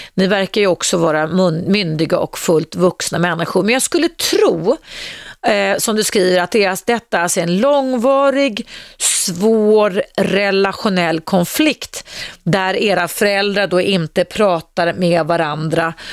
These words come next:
och där det är liksom fullt krig, låter det som. Där man vidmakthåller ställningstagarna inom familjen, så är det precis som jag alltid säger och alltid kommer säga, att de stora förlorarna är barnen.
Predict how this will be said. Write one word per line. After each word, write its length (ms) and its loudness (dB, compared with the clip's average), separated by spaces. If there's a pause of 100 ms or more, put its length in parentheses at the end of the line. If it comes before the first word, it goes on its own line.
(220)
och 380 -2
där 380 -2
det 460 2
är 60 -4
liksom 480 -2
fullt 480 0
krig, 460 0
låter 340 0
det 40 0
som. 220 0
Där 80 0
man 140 -2
vidmakthåller 920 0
ställningstagarna 1200 0
inom 280 -2
familjen, 600 -2 (460)
så 200 2
är 160 4
det 80 0
precis 340 2
som 120 -2
jag 100 0
alltid 260 -2
säger 320 2
och 200 2
alltid 320 -2
kommer 200 -2
säga, 380 0
att 100 -8
de 140 -4
stora 420 0
förlorarna 580 0
är 200 -2
barnen. 920 0